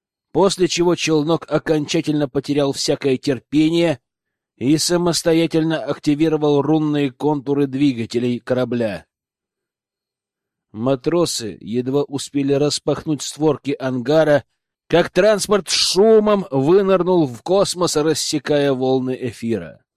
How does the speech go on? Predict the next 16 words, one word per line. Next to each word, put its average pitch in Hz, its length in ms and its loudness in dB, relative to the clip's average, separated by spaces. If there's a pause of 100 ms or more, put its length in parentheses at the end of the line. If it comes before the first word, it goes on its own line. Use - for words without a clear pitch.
(1200)
Не 117 180 -2
сбавляя 214 460 4
скорости, 226 540 0
челнок 196 480 0
уверенно 202 480 2
двигался 190 440 0
в 139 60 -2
сторону 185 580 2
червоточины, 160 800 0
которая 151 440 0
должна 143 420 0
была 147 180 0
привести 131 460 -2
Моргара 139 720 2
на 127 160 -4
Атраксис. - 1120 -4